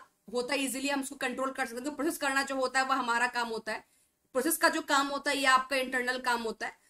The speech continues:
तो internal जो भी चीजें हो रही है उसको control करना क्या होता है, हमारा easy हो जाता है। चलिएगा, आगे बढ़ते हैं। अब हम लोग आ जाते हैं activity based costing में, जिसको कि हम लोग एबीसी बोलते हैं।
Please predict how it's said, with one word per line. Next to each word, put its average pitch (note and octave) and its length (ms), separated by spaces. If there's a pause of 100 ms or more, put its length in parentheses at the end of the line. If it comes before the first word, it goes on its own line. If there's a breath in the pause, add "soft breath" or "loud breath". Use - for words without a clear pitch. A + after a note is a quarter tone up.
(140)
तो C#4 60
internal C4+ 380
जो C#4 140
भी C#4+ 140
चीजें C#4+ 260
हो C4 200
रही C#4 100
है D4 60
उसको C#4 180
control B3+ 360
करना B3+ 280
क्या B3+ 160
होता B3 240
है, C4+ 60
हमारा A#3+ 320
easy G3+ 200
हो A3+ 120
जाता - 240
है। - 80 (380 soft breath)
चलिएगा, A3+ 300
आगे A#3+ 260
बढ़ते C#4+ 260
हैं। D#4 140
अब D4 160
हम D4 120
लोग D4+ 120
आ C#4 120
जाते C#4 240
हैं D4 200
activity A#3+ 440
based C4+ 260
costing B3+ 420
में, C4 100
जिसको B3 240
कि C#4 120
हम B3 140
लोग B3+ 180
एबीसी A#3+ 380
बोलते A#3+ 300
हैं। B3+ 120